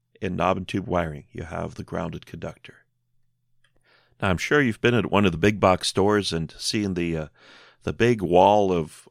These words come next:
all of the different plug strips and surge protective devices that are built into them,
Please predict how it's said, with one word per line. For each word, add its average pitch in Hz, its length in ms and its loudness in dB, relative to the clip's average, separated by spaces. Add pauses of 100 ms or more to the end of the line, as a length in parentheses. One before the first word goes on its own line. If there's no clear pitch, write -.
all 95 260 0
of 85 100 -4
the 82 60 -10
different 87 380 -6
plug 113 280 2
strips - 580 -4
and 78 260 -12
surge 98 360 -4
protective 98 500 -8
devices 92 500 -4
that 87 140 -10
are 85 40 -8
built 90 300 -6
into 95 300 -4
them, 98 280 -4